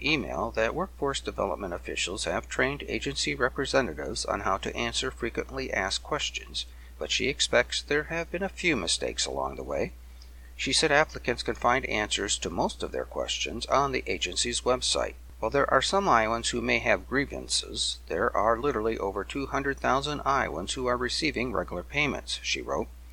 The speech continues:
"It would be nice to see some recognition of their supreme efforts and complete dedication." Cornea said he knows the agency is overwhelmed with calls and emails, and that some workforce development employees have been helpful and patient during the onslaught.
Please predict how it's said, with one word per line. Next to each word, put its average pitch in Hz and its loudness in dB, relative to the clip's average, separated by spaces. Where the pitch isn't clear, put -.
"It 139 2
would 156 -2
be 175 0
nice 165 0
to 104 0
see 98 2
some 131 4
recognition 90 -2
of 101 -4
their 110 2
supreme 110 0
efforts 117 -2
and 117 -2
complete 117 -4
dedication." 87 0
Cornea 160 4
said 104 4
he 139 0
knows 120 4
the - 2
agency 95 2
is 127 4
overwhelmed 65 0
with - -6
calls 65 0
and 67 -8
emails, 69 -4
and 113 0
that 123 4
some 127 0
workforce 110 0
development 117 0
employees 101 2
have 127 0
been 107 0
helpful 113 -2
and 101 -4
patient 120 2
during 92 -4
the 104 0
onslaught. 123 0